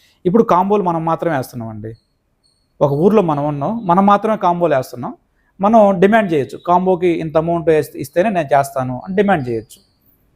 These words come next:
ఓకేనా? నువ్వే కింగ్, నువ్వు ఒక్కడే కాంబోలు వేస్తే,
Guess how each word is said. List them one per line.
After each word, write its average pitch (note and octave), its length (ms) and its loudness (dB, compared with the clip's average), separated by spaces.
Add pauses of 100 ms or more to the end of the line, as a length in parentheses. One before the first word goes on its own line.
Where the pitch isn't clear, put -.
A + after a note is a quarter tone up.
(460)
ఓకేనా? D3 280 2 (540)
నువ్వే G3+ 240 6
కింగ్, F3+ 300 -6 (680)
నువ్వు F3+ 160 0
ఒక్కడే A3 200 4
కాంబోలు F3 400 0
వేస్తే, - 240 -12